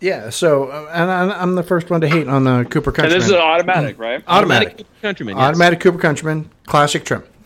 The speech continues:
Speaker 1: Um, so I've had experience with that in R sixty form, and I don't know if any of you guys have actually had a chance to drive a Cooper
Speaker 2: Oh, yeah.
Speaker 1: R sixty with an automatic transmission. Is
Speaker 2: It was
Speaker 1: it's
Speaker 2: the, it was the most critical review I've ever written on Motor Pal.
Speaker 1: because it, it's really a horrible car. You, I would be un-, I would feel unsafe driving that car on the freeway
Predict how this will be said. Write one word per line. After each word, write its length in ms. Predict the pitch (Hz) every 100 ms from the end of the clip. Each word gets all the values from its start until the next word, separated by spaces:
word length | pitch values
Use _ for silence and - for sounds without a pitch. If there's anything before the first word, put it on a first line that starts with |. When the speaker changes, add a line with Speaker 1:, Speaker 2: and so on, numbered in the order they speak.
| - - - - 147
Speaker 1:
Um, 300 | 120 117 120
so 180 | 160
I've 160 | 151 151
had 180 | 147 190
experience 400 | 180 - 180 170
with 120 | 165
that 220 | 160 143 120
in 160 | 139 135
R 200 | 127 123
sixty 360 | - - -
form, 240 | 127 131 131
and 160 | 135
I 60 | 135
don't 100 | 147
know 60 | 143
if 120 | 147
any 100 | 135
of 60 | 131
you 60 | 117
guys 220 | 120 117
have 80 | 113
actually 240 | 113 113
had 100 | 110
a 60 | 101
chance 300 | - 127 120
to 60 |
drive 300 | 117 113 123
a 100 | 123
Cooper 380 | 110 - 131 120 113
Speaker 2:
Oh, 20 |
yeah. 40 | 113
Speaker 1:
R 220 | 123 113
sixty 420 | - 127 - 113
with 300 | 113 123 120
an 80 | 127
automatic 420 | 120 110 110 107
transmission. 720 | - 110 107 160 170 117 113 - - - -
Is 220 | - 139 139
Speaker 2:
It 20 |
was 80 | 131
Speaker 1:
it's 140 | 135
Speaker 2:
the, 160 | 127 120
it 20 |
was 160 | 135 120
the 80 |
most 380 | 131 135 151 -
critical 340 | - 156 151 143
review 360 | 127 117 131
I've 80 | 110
ever 160 | 113 117
written 220 | 117 110
on 100 | 104
Motor 180 | 101 92
Pal. 220 | 85 80 135
Speaker 1:
because 300 | 135 147 143
it, 160 | 143 131
it's 300 | 139 131 131
really 340 | 139 190 160
a 80 | 120
horrible 400 | - 147 135 113
car. 260 | - 120
You, 140 | 101 117
I 180 | 120 147
would 200 | 170 165
be 160 | 156
un-, 240 | 135 127 123
I 100 | 117
would 140 | 165
feel 180 | - 135
unsafe 460 | 131 127 147 135 127
driving 320 | 127 117 113
that 140 | 104
car 160 | - 113
on 80 | 107
the 60 |
freeway 500 | - 160 156 113 98